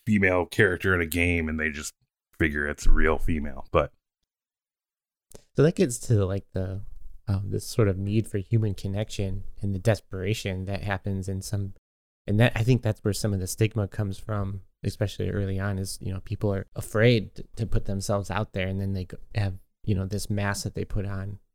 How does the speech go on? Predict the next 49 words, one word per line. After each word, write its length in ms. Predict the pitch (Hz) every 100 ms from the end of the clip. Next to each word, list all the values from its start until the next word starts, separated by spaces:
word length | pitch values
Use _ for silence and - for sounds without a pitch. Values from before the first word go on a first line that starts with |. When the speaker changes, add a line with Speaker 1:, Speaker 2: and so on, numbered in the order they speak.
| -
Speaker 2:
in 120 | 101
the 80 | 98
on-, 280 | 101 98 - -
online 580 | 110 104 101 104 104 104 -
community, 600 | - 101 101 95 92 85 - - _ _ -
and 320 | 92 92 85 - _
then, 440 | - 95 92 90 87 - -
you 140 | 107
know, 140 | 92 90
they 160 | - 90
get 220 | - 95
to 100 | -
the 100 | 92
point 340 | - 107 98 -
where, 300 | 98 92 - - _ _
you 100 | 104
know, 120 | 98
they 160 | 95 104
just 240 | - 95
want 280 | 90 90 - -
any 280 | 113 98
interaction. 520 | 98 98 101 101 - 92
So 160 | 117
then 220 | 101 104
they, 180 | 101 107 -
you 80 | 123
know, 100 | 101
either 260 | 113 113 95
shell 300 | - 120 104
out 180 | 101 107
money 440 | 110 110 110 110
or 100 | 107
do 240 | 101 120 110
stuff 340 | - 113 98
for 280 | - 107 104 - - - -
people, 340 | 113 - 104
and 100 | 104
it 160 | 101 -
becomes 360 | - 120 101
this 120 | 107 98
sort 220 | 104 95
of, 100 | 92 - - -
you 100 | -
know, 80 | 85
<laughs> 120 | -
kinda, 260 | - 113 101
like, 340 | 98 - - - - - - -
gross, 380 | 120 113 - -
weird, 500 | 107 107 107 104